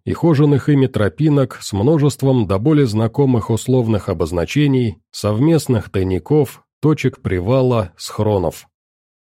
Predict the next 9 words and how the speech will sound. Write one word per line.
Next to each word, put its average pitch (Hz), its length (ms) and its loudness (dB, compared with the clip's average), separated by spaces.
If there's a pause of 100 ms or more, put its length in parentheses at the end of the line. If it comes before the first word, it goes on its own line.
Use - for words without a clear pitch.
(300)
А 85 120 0
несколько 123 500 0
других 123 500 2
файлов — 92 680 -2
это 92 220 -2
фотографии. 107 880 -2 (640)
Фотографии, 139 800 0
где 98 260 -2
они 143 280 2